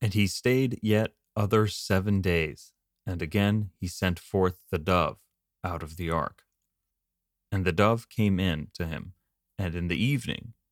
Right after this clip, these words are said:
and lo, in her mouth was an olive leaf plucked off. So Noah knew that the waters were abated from off the earth. And he stayed yet other seven days,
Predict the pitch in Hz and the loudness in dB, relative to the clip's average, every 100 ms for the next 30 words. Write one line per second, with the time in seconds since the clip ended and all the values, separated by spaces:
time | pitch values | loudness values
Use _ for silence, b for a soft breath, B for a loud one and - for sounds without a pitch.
0 | _ - 110 127 175 135 - - _ _ | _ -2 0 2 4 4 0 -8 _ _
1 | _ _ - 104 101 98 104 113 - _ | _ _ 0 2 4 4 4 2 -2 _
2 | _ - 95 90 87 - 101 98 85 80 | _ -2 0 0 -2 -2 0 0 -2 -4
3 | 80 69 - _ - 98 85 - 76 - | -6 -8 -18 _ -4 -2 -2 -2 -2 -4
4 | - _ _ _ _ _ _ - 90 80 | -14 _ _ _ _ _ _ -12 -6 -2
5 | 90 92 90 85 92 90 73 - _ _ | 0 2 2 2 2 0 -2 -8 _ _
6 | 87 80 78 82 80 80 80 78 73 85 | -6 -4 -4 -2 -2 -4 -4 -6 -2 0
7 | 87 92 101 - _ - 80 71 78 82 | 2 0 -4 -10 _ -6 -6 -4 -6 -8
8 | - 85 65 69 - _ _ _ 101 92 | -6 -6 -6 -8 -12 _ _ _ -4 -2
9 | 85 - 110 110 95 92 90 - - 98 | -4 -2 0 0 2 2 2 -2 -4 0
10 | 92 90 - 98 87 90 85 82 73 - | 0 -2 -4 -2 0 0 -2 -2 -2 -6
11 | - | -16